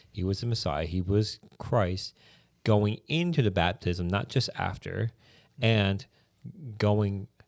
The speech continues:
through the cross and at his death. Uh, you know, just 'cause it goes back to that, this says that in some variations taught that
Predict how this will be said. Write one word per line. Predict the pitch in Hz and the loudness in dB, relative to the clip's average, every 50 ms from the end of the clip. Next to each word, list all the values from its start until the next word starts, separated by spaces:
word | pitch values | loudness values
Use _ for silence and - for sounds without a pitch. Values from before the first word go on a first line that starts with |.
| _ | _
through | - - - - - 110 110 110 107 | -20 -20 -10 -4 0 2 2 2 2
the | 104 101 | 0 -2
cross | - - - 98 87 87 92 92 95 - - _ - | -2 0 0 2 2 2 0 -2 -4 -6 -8 _ -2
and | 101 98 95 98 - | 0 0 0 0 0
at | 90 92 90 | -2 -2 -2
his | 95 92 90 | -4 -6 -4
death. | - - 101 95 92 92 - - - _ _ - - _ _ _ _ _ - | -2 0 0 0 0 -2 -6 -10 -20 _ _ -20 -20 _ _ _ _ _ -2
Uh, | 95 87 87 85 85 90 92 | 2 2 4 4 2 2 0
you | 98 95 | 0 0
know, | 92 87 90 | 0 0 0
just | 92 98 - | -2 -4 -4
'cause | - - 92 98 | -2 -2 -2 0
it | |
goes | 95 - 107 95 90 | 0 2 2 2 2
back | 98 95 92 - | 2 2 2 0
to | - 95 92 90 | 0 -2 0 0
that, | 90 90 92 - | 0 0 -2 -2
this | - 92 - | -4 -6 -4
says | - - 92 87 90 85 - - | -2 0 0 0 0 -2 -4 -4
that | 87 87 90 - - | -4 -4 -4 -6 -8
in | 104 101 | -8 -8
some | - - - 104 98 101 92 | -4 0 2 2 2 2 2
variations | 101 98 92 92 92 90 90 85 - 95 87 - | 0 0 0 2 0 0 0 -2 -4 -6 -8 -6
taught | - 85 87 95 104 - | -6 -6 -6 -6 -6 -6
that | 92 90 90 - - | -6 -6 -6 -8 -10